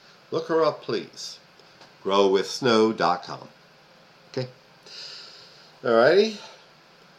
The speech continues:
That, that's it. Oh, a couple more things. In yesterday's mail, I got, finally, my medical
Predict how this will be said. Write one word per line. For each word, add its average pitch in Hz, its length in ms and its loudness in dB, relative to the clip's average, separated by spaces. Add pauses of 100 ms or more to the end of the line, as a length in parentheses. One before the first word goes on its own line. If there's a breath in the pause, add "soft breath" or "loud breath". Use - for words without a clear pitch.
(320)
That, 92 280 -8 (920)
that's 107 280 0
it. 170 300 0
Oh, 123 300 4 (160)
a - 40 -20
couple 175 220 -4
more 95 160 -2
things. - 480 -16 (1080)
In 113 220 0
yesterday's 185 580 0
mail, 139 460 2
I 113 220 2
got, 101 560 -2 (580)
finally, 107 580 -2 (2000)
my 107 260 4
medical 131 640 0